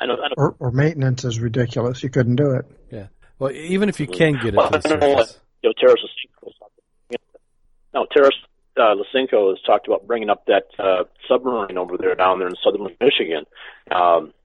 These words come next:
Speaker 1: you know, but, but that, that's a, you know, well into the seven figure. Well, he's talking about it being a seven figure project. I wouldn't be surprised if it's an eight, nine figure project to bring that baby up.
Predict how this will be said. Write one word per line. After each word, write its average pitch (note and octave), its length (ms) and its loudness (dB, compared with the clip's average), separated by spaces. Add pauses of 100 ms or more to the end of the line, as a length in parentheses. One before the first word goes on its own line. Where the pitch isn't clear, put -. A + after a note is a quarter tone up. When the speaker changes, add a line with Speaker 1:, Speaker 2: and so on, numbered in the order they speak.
(120)
Speaker 1:
you B2+ 60 2
know, A2+ 40 2
but, - 200 -10
but - 160 0
that, D3 180 6
that's C#3+ 280 2 (200)
a, A#2 240 -4 (100)
you C#3+ 60 -12
know, A2+ 120 0 (100)
well A#2+ 160 4
into G#2+ 140 -4
the G2+ 120 -8
seven A2+ 300 -2
figure. A#2 340 0
Well, B2 220 0
he's - 120 -8 (120)
talking E3 280 2
about C3+ 180 2
it A2+ 100 -10
being B2 120 -10
a - 120 -16
seven A#2+ 200 -2
figure - 300 -16
project. F#2+ 460 0
I G#2+ 40 2
wouldn't B2 160 2
be G#2 120 -6
surprised G#2+ 340 0
if G#2+ 100 -2
it's A2+ 140 0
an A#2 80 -4
eight, C3 180 0
nine D#3 200 2
figure - 220 -16
project - 500 -8
to - 60 -20
bring D2 120 -20
that - 100 -12
baby - 300 -4
up. - 120 -4